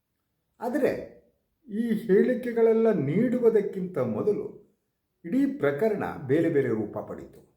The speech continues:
ಈಗಲಂತೂ ಬಿ ಜೆ ಪಿ ಇದರಲ್ಲಿ ಮಧ್ಯಪ್ರವೇಶ ಮಾಡಿ, ಪ್ರತಿಪಕ್ಷವಾದ ಬಿ ಜೆ ಪಿ ಕನ್ನಡಿಗರ ಹಿತರಕ್ಷಣೆಯ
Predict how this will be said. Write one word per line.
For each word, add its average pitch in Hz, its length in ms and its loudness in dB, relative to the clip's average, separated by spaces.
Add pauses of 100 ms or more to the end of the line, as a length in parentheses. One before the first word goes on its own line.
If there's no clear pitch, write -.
(1160)
ಈಗಲಂತೂ 208 520 4
ಬಿ 135 160 0
ಜೆ 185 260 6
ಪಿ 156 440 -4 (220)
ಇದರಲ್ಲಿ 113 640 -8 (960)
ಮಧ್ಯಪ್ರವೇಶ 139 800 0
ಮಾಡಿ, 196 320 -6 (580)
ಪ್ರತಿಪಕ್ಷವಾದ 143 640 -2
ಬಿ 113 200 -6
ಜೆ 104 260 -10
ಪಿ - 400 -20 (800)
ಕನ್ನಡಿಗರ 131 520 0
ಹಿತರಕ್ಷಣೆಯ 117 800 -2